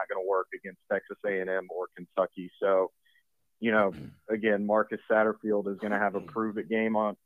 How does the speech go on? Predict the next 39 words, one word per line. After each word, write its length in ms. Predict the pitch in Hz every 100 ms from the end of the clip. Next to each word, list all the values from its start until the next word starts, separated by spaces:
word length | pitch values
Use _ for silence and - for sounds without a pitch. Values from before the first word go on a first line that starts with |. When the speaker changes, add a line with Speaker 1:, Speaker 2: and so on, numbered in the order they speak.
| _ -
Speaker 1:
against 340 | 107 117 113 -
Kentucky. 520 | 113 113 117 117 113
I 140 | 107 110
think 240 | 131 120 -
he's 140 | 110 -
pretty 180 | 110 110
much 240 | 101 - -
out 280 | 98 107 113 _ _
Speaker 2:
Yeah. 120 | 92 71 _ _
Speaker 1:
anyway, 480 | 110 117 127 139 143
but 220 | 127 110
I'd 160 | 107 104
like 260 | 107 113 110
to 80 | -
win 380 | 107 113 110 107
some 200 | - 101
games, 460 | 104 104 98 95 92 - -
Speaker 2:
<laughs> 180 | 151 101
Speaker 1:
uh, 240 | 101 98
before 500 | 90 98 - 110 95
he 160 | 101 90
leaves 360 | 95 113 101
us. 220 | 95 90 - 151 -
Speaker 2:
<laughs> 80 | 147 _ - _ _ -
Speaker 1:
And 200 | 107 107
obviously 600 | 104 113 110 104 - 104 101
he 120 | 117
wants 320 | 113 110 110 110
to 80 |
get 320 | 98 107 107 -
his, 280 | 107 101
uh, 420 | 104 101 95 92 90 _ _ _ -
his 180 | 117 101 95
resume, 840 | 104 107 107 104 101 101 98 95 90 -
you 120 | 104 104
know, 140 | 95
polished 580 | - 113 107 104 - -
up 260 | 101 98 101
and, 320 | 98 92